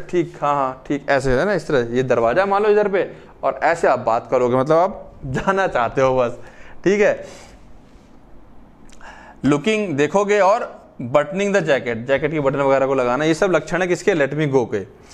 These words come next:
रिजेक्शन, अगर आप उसकी बात को रिजेक्ट कर रहे हैं, मान ही नहीं रहे, मतलब मन से रिजेक्ट करना चाह रहे हैं, तो मूविंग बैक, आप पीछे देखोगे, आर्म्स फोल्ड कर लोगे, लेग्स क्रॉस कर लोगे in eleven position, यानी कि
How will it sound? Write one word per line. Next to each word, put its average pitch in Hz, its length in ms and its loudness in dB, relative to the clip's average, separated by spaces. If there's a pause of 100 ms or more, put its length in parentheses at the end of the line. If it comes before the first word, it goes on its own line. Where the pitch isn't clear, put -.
(280)
रिजेक्शन, 170 600 2 (100)
अगर 151 220 2
आप 170 340 -2
उसकी 156 200 -4
बात 135 240 2
को 180 80 -2
रिजेक्ट 165 300 2
कर 120 140 0
रहे 98 140 -8
हैं, 101 140 -12 (340)
मान 139 200 0
ही 151 100 0
नहीं 131 140 0
रहे, 107 180 -2
मतलब 131 440 -2
मन 147 240 2
से 175 160 0
रिजेक्ट 151 260 0
करना 143 180 0
चाह 139 160 2
रहे 135 120 -2
हैं, 196 140 -2 (340)
तो 170 100 4
मूविंग 151 400 2
बैक, 139 280 0
आप 135 180 0
पीछे 143 220 -2
देखोगे, 127 560 0 (480)
आर्म्स 135 280 2
फोल्ड 135 280 0
कर 139 120 2
लोगे, 135 240 2
लेग्स 139 280 0
क्रॉस 143 280 0
कर 139 140 -2
लोगे 147 220 2
in 165 60 -4
eleven 139 280 0
position, 127 300 -2
यानी 123 200 0
कि 143 100 2